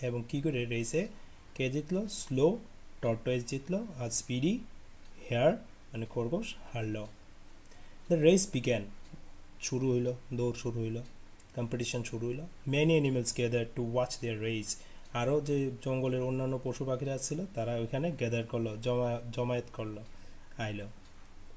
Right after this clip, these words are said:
কে-, এখানে অন্যান্য অ্যানিমেলসের কথাও এক্সট্রাভাবে ইউজ করা হয়েছে এই গল্পের যে স্থানটা, দৃশ্যটাকে আরও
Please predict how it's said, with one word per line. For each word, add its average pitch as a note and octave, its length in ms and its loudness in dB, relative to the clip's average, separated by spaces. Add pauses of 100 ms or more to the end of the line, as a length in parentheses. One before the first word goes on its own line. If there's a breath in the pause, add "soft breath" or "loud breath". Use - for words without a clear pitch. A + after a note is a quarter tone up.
(340)
কে-, D3 260 6 (220)
এখানে E3 440 4
অন্যান্য D#3+ 380 4
অ্যানিমেলসের D3+ 480 4
কথাও D3 320 2
এক্সট্রাভাবে C3 480 -2
ইউজ B2 200 -4
করা B2+ 180 -2
হয়েছে B2 380 2 (380)
এই B2 400 0
গল্পের B2+ 500 2
যে A#2 340 -2 (540)
স্থানটা, B2+ 560 0
দৃশ্যটাকে B2+ 640 0
আরও C#3 380 0